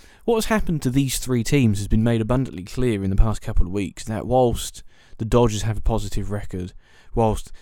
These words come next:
the Yankees have a positive record and the Mets don't have a positive record, is that they are just not up to the standards that you would anticipate a team like this to be.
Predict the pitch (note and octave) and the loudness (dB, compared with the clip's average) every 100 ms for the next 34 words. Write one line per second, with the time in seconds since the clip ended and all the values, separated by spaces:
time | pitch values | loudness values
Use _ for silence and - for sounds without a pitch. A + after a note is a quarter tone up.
0 | - A2+ A#2 B2+ A#2+ A2 G2+ - - - | -4 0 2 4 2 -2 -4 -8 -8 -4
1 | A2 G2+ G#2 G2+ G#2 F#2+ G2 - G#2 G2+ | 2 4 4 0 -6 -4 -6 -4 -2 0
2 | G2 G2+ G#2+ - - - - _ - A#2+ | -2 -2 -2 -4 -10 -14 -16 _ -2 2
3 | B2 G#2+ G#2+ G2+ - G2+ G2 G2+ F#2+ F#2+ | 2 2 -4 2 4 4 -2 -10 -10 -10
4 | - E2 C2+ F#2+ - - - - - - | -10 -10 -10 -12 -14 -18 -20 -20 -20 -10
5 | - A2+ A#2+ A#2 - _ _ - A2 B2+ | -6 -4 -2 -2 -4 _ _ -10 -4 -2
6 | A#2+ A2 G#2+ G#2 - - - A2+ B2 A#2+ | 0 0 -2 -4 -10 -16 -8 -4 -2 -2
7 | G#2+ G#2+ G2+ E2+ _ _ - - - - | -2 0 0 -4 _ _ -4 -4 -4 -6
8 | A2 G#2 - - A#2+ A2 G2+ G2 F#2 - | -6 -6 -8 -2 0 0 -2 -6 -10 -14
9 | - - - - A2 G#2+ F#2+ G2+ G2+ F#2+ | -16 -12 -10 -6 -4 -2 0 0 0 2
10 | - - - _ - - C3 B2 - B2+ | 0 0 -14 _ -20 -8 -4 -4 0 -2
11 | A#2+ A2 G#2+ G#2+ G#2+ G#2 A#2+ A2 G2 G2+ | -2 -4 -4 -6 -10 -8 -6 -4 -4 -6
12 | - - - A2+ A#2 - - G#2+ G2 - | -10 -20 -12 -4 -4 -4 -6 -8 -8 -12
13 | G#2 G#2+ F#2 D2 | -6 -6 -6 -8